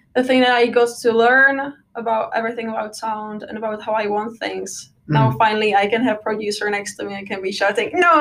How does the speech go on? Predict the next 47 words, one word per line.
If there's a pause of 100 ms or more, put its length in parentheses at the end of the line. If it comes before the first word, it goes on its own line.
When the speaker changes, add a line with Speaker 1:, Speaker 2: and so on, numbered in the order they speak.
(140)
Speaker 1:
I
want
it
like
this,
I
Speaker 2:
<laughs>
Speaker 1:
want
it
like
that."
And
I
can
say
a
hundred (100)
percent
what's,
what's
going
on. (180)
<laughs> (140)
Speaker 2:
Ah,
okay. (340)
When
you
say, (340)
like,
your
sound,
what
does
that
mean?
Like,
how
do
you, (160)
what
is,
like,
what
does
that
mean
essentially?